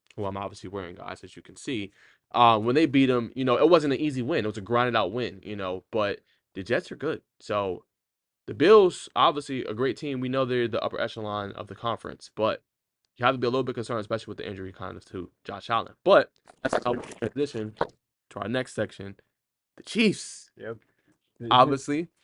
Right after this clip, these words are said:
Speaker 1: our guy here, Craig, is a big Chiefs fan. So before I give my take, I wanna see how he feels about that big win versus Tennessee and what really stood out to him in that one.
Speaker 2: Yeah, it was one of the craziest games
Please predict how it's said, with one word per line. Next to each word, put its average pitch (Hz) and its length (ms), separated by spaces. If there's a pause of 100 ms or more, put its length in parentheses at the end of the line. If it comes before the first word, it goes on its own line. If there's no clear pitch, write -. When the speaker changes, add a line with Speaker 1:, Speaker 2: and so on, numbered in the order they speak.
(120)
Speaker 1:
our 123 120
guy 135 260
here, 139 400
Craig, 156 520
is 113 120
a 117 60
big 127 220
Chiefs 151 300
fan. 151 380 (100)
So 117 400 (840)
before 131 180
I 135 80
give 131 160
my 139 140
take, 127 240
I 110 60
wanna 123 180
see 120 120
how 110 180
he 127 120
feels 120 220
about 104 220
that 104 120
big 110 140
win 104 180
versus 107 220
Tennessee 104 440
and 92 100
what 101 180
really 101 120
stood 101 160
out 98 80
to 104 80
him 95 120
in 92 60
that 98 180
one. 98 100 (640)
Speaker 2:
Yeah, 139 300
it 107 80
was 120 320 (440)
one 120 260
of 127 80
the 120 80
craziest 123 540
games 117 480